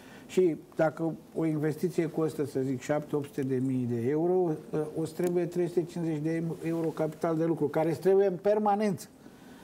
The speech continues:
Îl rulăm din profitul ăla, îți plătește dobânzi, dar capitalul ăla trebuie, că animalele mănâncă și nu merg mai departe. Și când le acumulăm toate aceste chestiuni, că asta de multe ori mă deranjează, că spune, "Domnule, agricultorul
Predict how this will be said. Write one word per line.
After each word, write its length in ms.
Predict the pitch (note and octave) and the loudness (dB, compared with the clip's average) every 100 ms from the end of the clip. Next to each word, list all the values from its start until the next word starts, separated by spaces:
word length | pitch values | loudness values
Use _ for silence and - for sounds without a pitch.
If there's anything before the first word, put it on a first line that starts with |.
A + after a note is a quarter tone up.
| - - - | -20 -20 -4
Îl 300 | F#3 F3+ F3 | 2 4 4
rulăm 380 | D3+ D#3+ E3+ A3+ G3+ | 4 4 4 4 2
din 140 | F3 | 0
profitul 460 | D3 E3 E3 F#3 F#3 | 2 -2 0 2 4
ăla, 80 | |
îți 120 | F3 - | 2 0
plătește 440 | D#3 D#3 E3+ F3 | 0 2 0 0
dobânzi, 440 | D#3 D#3 D#3 F#3+ | 0 0 2 2
dar 120 | F3+ E3 | 2 2
capitalul 560 | E3 D#3 D3+ F#3 F#3 | 0 0 0 0 2
ăla 120 | F3 | 0
trebuie, 360 | D#3 F3 F3+ E3+ | 2 2 4 2
că 120 | C3 | 2
animalele 500 | D3+ D3+ D#3 E3+ E3+ | 0 0 -2 0 0
mănâncă 440 | E3 D#3 D#3 F3 E3+ | 0 0 -2 -2 -2
și 180 | D#3+ F3 | -4 -4
nu 100 | F3+ | -2
merg 200 | F3 D#3+ | -2 -2
mai 140 | D#3+ | -2
departe. 380 | D#3+ D#3 E3 A#2 - - - - - | -2 2 0 0 -10 -20 -20 -20 -8
Și 120 | - | -2
când 240 | D#3 E3+ E3+ | 0 0 2
le 100 | E3+ | 2
acumulăm 720 | E3 - - - E3 F3+ G3+ | 2 -4 -4 0 4 4 4
toate 260 | F3+ G3 F#3+ | 4 2 2
aceste 360 | E3 F3+ D#3+ | 2 0 0
chestiuni, 440 | D3+ D#3+ C#3+ F3 F3 | -2 -2 0 0 4
că 100 | F3 | 4
asta 300 | G3+ G3 F#3 | 4 2 0
de 120 | D#3+ | 0
multe 280 | D#3+ D3+ D#3 | -2 -2 0
ori 100 | D3 | 0
mă 100 | D3 | 0
deranjează, 640 | C#3+ C#3 C3+ E3+ F3 F3 - - - | 2 2 2 2 2 0 -4 -18 -4
că 80 | D#3 | -2
spune, 200 | E3 F3 | 0 2
"Domnule, 300 | F#3+ G3 F3+ | 2 2 2
agricultorul 680 | D3+ D#3 E3 D3+ F#3 F3 | 0 0 0 2 4 4